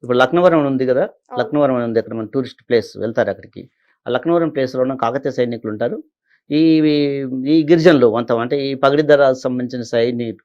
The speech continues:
Speaker 1: సైన్యములు, ఆ, సేనలు ఇవన్నీ సంపెంగ వాగు అని ఉంటుంది అక్కడ వాగు. బకలవరం నుంచి ఇక సంపెంగ వాగు వస్తుంది. ఇప్పుడు మన స్నానాలు ఆచరించేది ఆ సంపెంగ వాగులోనే, కానీ ఇప్పుడు జంపన్న వాగు అంటున్నారు.
Speaker 2: జంపన్న వాగు.
Speaker 1: ఆ, దానికి వేరే చెప్తు-,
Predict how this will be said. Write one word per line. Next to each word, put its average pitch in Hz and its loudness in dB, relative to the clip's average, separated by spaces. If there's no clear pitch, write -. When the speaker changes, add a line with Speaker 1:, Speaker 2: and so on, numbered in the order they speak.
Speaker 1:
సైన్యములు, 113 -2
ఆ, 110 0
సేనలు 135 2
ఇవన్నీ 131 0
సంపెంగ 175 4
వాగు 123 8
అని 127 2
ఉంటుంది 107 -4
అక్కడ 85 -12
వాగు. 107 2
బకలవరం 135 4
నుంచి 156 0
ఇక 170 -4
సంపెంగ 139 -2
వాగు 120 -2
వస్తుంది. 107 -8
ఇప్పుడు 120 -2
మన 113 -8
స్నానాలు 151 6
ఆచరించేది 151 4
ఆ 151 2
సంపెంగ 147 0
వాగులోనే, 135 4
కానీ 151 2
ఇప్పుడు 165 -2
జంపన్న 160 4
వాగు 127 6
అంటున్నారు. 104 -6
Speaker 2:
జంపన్న - -12
వాగు. - -20
Speaker 1:
ఆ, 127 2
దానికి 160 4
వేరే 135 6
చెప్తు-, 123 -4